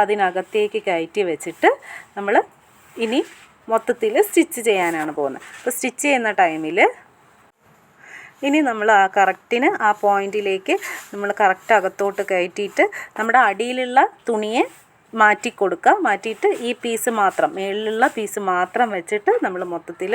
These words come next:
സ്റ്റിച്ച് ചെയ്തെടുക്കും. അപ്പോൾ കണ്ടില്ലേ, നമ്മളിത് ആ സ്റ്റിച്ച് ചെയ്ത് എടുത്തിട്ടുണ്ട്.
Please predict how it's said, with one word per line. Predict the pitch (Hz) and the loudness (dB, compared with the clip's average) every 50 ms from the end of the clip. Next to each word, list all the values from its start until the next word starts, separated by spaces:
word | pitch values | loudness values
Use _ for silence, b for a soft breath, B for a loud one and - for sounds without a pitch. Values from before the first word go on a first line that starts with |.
| 381 508 453 - | 0 0 0 -6
സ്റ്റിച്ച് | - - 190 - - - | -8 -10 -12 -10 -10 -8
ചെയ്തെടുക്കും. | - 185 170 165 165 170 180 165 156 151 - - 247 339 480 - - B B B B B B - - - - _ - - - - - _ _ _ - - _ | -6 -4 -4 -4 -4 -4 -4 -6 -6 -10 -6 -2 -2 -2 -2 -4 -10 B B B B B B -20 -20 -20 -20 _ -20 -20 -20 -20 -20 _ _ _ -20 -16 _
അപ്പോൾ | - 202 202 190 | -8 -2 0 0
കണ്ടില്ലേ, | 180 180 180 180 185 214 254 | 0 0 0 0 2 2 2
നമ്മളിത് | 262 240 214 202 208 208 208 | 2 2 0 0 2 4 4
ആ | 202 - | 2 2
സ്റ്റിച്ച് | - - - 175 - - - | -2 -10 -14 -14 -8 -4 -2
ചെയ്ത് | 202 185 180 208 | 0 2 4 4
എടുത്തിട്ടുണ്ട്. | 240 220 214 - 214 196 - 180 170 180 | 2 2 0 -4 -4 -4 -2 -6 2 4